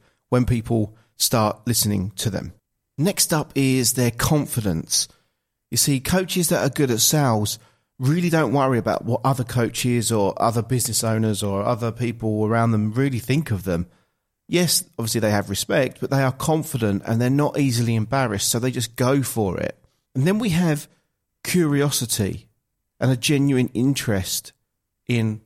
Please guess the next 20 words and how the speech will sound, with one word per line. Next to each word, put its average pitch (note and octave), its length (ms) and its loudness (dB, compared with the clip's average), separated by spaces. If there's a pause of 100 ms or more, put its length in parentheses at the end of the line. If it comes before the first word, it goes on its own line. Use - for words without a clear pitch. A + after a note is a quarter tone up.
(240)
the G2 60 -12
prospect's - 760 0
business A#2+ 500 0
or G2+ 80 0
life, G#2+ 400 0
et - 140 -12
cetera. E2 420 -4 (460)
So C#3+ 160 0
they're C#3+ 180 4
willing E3+ 420 2
to D3+ 260 0
absorb D3 380 2
information G#2 800 -2 (540)
and A2+ 140 0
ask - 400 -2
questions C3 520 0
and A2 220 2
listen B2+ 560 0 (600)
and G#2+ 180 -4
learn C3 560 2